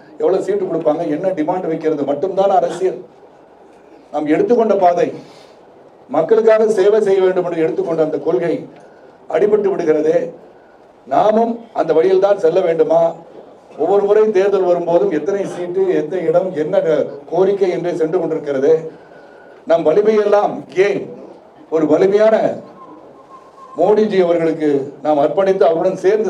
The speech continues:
செயல்பட்டால் என்ன என்று என் மனதில் தோன்றியது. அந்த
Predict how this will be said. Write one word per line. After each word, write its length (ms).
செயல்பட்டால் 440
என்ன 140
என்று 180
என் 120
மனதில் 320
தோன்றியது. 340
அந்த 120